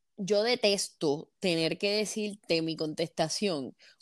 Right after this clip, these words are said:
porque se siente como que yo estoy hablando de mí misma y no me gusta, o sea, eso no me gusta, pero, eh,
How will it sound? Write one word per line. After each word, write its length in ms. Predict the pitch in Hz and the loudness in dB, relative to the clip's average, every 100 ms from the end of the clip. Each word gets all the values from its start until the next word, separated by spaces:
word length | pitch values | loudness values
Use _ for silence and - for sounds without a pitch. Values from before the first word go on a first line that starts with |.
| - _ | -20 _
porque 500 | 233 208 190 220 208 | 8 8 6 6 6
se 160 | 220 190 | 4 2
siente 420 | 220 214 214 240 | 2 2 2 2
como 220 | 226 190 | 2 2
que 120 | 175 | 2
yo 80 | 170 | 2
estoy 280 | - 202 214 | 0 2 4
hablando 380 | 214 226 226 233 | 6 4 2 2
de 120 | 226 | 2
mí 120 | 226 | 0
misma 500 | 233 233 220 190 180 - | 0 0 0 0 0 -2
y 180 | 180 165 | -2 0
no 140 | 160 | -2
me 120 | 185 | 0
gusta, 520 | 175 160 165 _ - - | 2 2 0 _ -2 2
o 40 | |
sea, 180 | - 185 | 8 8
eso 320 | 185 190 - | 8 2 0
no 100 | 185 | 0
me 80 | 170 | 2
gusta, 360 | 165 - 120 - | 0 2 -2 6
pero, 280 | 190 170 - - - - - _ _ _ _ _ - | 10 10 8 -4 -20 -20 -20 _ _ _ _ _ -14
eh, 240 | - | -10